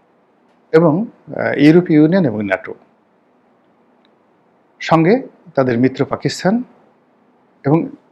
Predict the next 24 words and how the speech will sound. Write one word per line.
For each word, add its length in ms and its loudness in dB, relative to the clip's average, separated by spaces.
আমেরিকার 360 4
ঘোরতর 380 2
শত্রু 380 -4
এমনকি 380 -2
চীন 360 -4
আনকন্ডিশনালি 1080 -2
বর্তমান 320 0
সরকারকে 560 -4
সাপোর্ট 420 0
দিয়েছিল 500 0
এবং 340 0
তাদের 240 2
সঙ্গে 260 -2
কোনো 340 2
কালে 360 -6
আওয়ামী 240 4
লীগের 140 4
সম্পর্ক 540 0
ছিল, 380 -8
শেখ 200 -4
হাসিনার 280 -2
সাথে 220 -6
সম্পর্ক 500 -4
ছিল, 360 -2